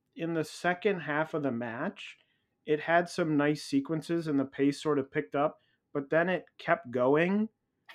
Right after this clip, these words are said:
and I sort of lost. I was like, "Oh, this is,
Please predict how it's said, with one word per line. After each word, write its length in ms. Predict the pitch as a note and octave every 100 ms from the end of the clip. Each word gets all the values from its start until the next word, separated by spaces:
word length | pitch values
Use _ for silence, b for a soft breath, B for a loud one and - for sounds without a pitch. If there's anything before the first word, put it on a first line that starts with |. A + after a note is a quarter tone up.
| B _ _
and 160 | D3+ D#3
I 100 | D3+
sort 260 | D3+ E3 D#3+
of 160 | C3
lost. 800 | B2+ C3 C3+ D3 D3 - - - _ _ _ _ _
I 60 | E3
was 180 | G#3+ G3
like, 160 | F3
"Oh, 140 | A3+ C#4+
this 200 | F#3 G3+
is, 180 | F3